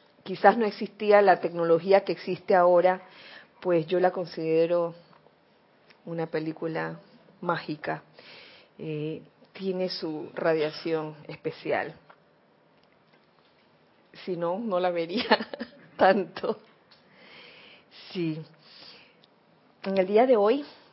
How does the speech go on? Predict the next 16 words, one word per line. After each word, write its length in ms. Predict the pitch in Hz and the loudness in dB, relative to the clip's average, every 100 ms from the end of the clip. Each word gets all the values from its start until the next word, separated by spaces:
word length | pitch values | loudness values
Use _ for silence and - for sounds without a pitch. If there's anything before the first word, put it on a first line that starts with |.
| - _ _ _ _ _ - | -20 _ _ _ _ _ -14
quisiera 760 | 190 - 185 175 202 214 180 - - _ _ - - - | -12 -6 -2 2 4 4 2 -6 -20 _ _ -20 -20 -8
seguir 640 | 180 165 165 196 208 220 _ _ _ _ _ _ - | -4 -4 -2 -2 -2 -6 _ _ _ _ _ _ -12
como 240 | 180 165 | -8 -6
esa, 420 | 160 160 208 196 | -6 -6 -6 -6
esa 220 | 170 - 180 | -6 -8 -6
tónica 640 | 214 202 190 196 190 185 | -6 -6 -6 -2 -2 -2
que 420 | - - 160 156 156 _ _ _ _ _ _ - - - _ | -10 -16 -14 -14 -18 _ _ _ _ _ _ -20 -20 -20 _
se 80 | - | -8
inició 360 | 165 156 - 180 | -6 -6 0 2
el 80 | 196 | 2
domingo 480 | 196 196 208 208 208 | 2 0 -2 -2 -2
con 120 | 190 | 0
la 120 | 165 | 0
película 440 | 170 165 165 202 | 0 -2 0 2
Hermano 320 | 180 180 175 185 | 2 2 -6 -8
Sol, 440 | - 202 190 | -4 -2 0